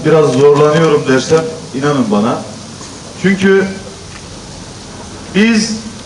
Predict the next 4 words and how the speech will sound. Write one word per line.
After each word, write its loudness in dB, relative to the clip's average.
bağımsızlık 0
ve 4
özgürlük 2
uğruna 2